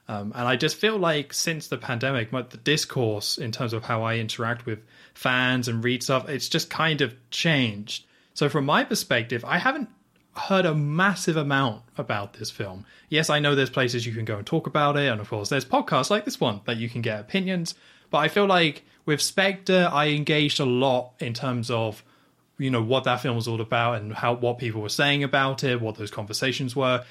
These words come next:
No Time to Die, it just feels like my, my habits have sort of changed, where I become not so much in a bubble, but just not quite connected to it. Um, but it sounds like you might have a, more of a sense of the discourse around this film.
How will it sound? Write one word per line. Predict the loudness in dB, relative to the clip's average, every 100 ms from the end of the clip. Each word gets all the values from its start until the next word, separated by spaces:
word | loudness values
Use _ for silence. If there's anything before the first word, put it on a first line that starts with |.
| -8 0
No | 2 2
Time | 2 4 4
to | 2
Die, | 4 4 4 4
it | 2 -2 -2
just | -4 -2
feels | -4 -2 0
like | 0 -2
my, | -4 -4 -6 -10 -14
my | -14 -14 -14 -4
habits | 0 2 0
have | -4
sort | -2 -2
of | -2 -2
changed, | 0 2 4 2 -2 -4 -10 -16 -20 _
where | 0 4 4
I | 2
become | -2 -6 -2 0 0 0
not | -2 0
so | -2
much | -2
in | -2
a | -2
bubble, | 2 2 2 -2
but | -2 -4
just | -4 -4
not | -4 -4
quite | -4 -4 -6
connected | -8 -6 -4 -6 -8 -6
to | -6 -4
it. | -8 -10 -18 _ _ _ _
Um, | -2 -2 -2 -6 -4
but | 0
it | 2 2
sounds | 2 4
like | 2 0
you | 0
might | 0 2
have | 0
a, | 0 -2 -12 -8
more | 0 2 2
of | 2
a |
sense | 0 2 2 0
of | 0 0
the | -2
discourse | 0 0 0 -2 -2
around | -2 0 0 0
this | -4
film. | -4 -8 -8 -10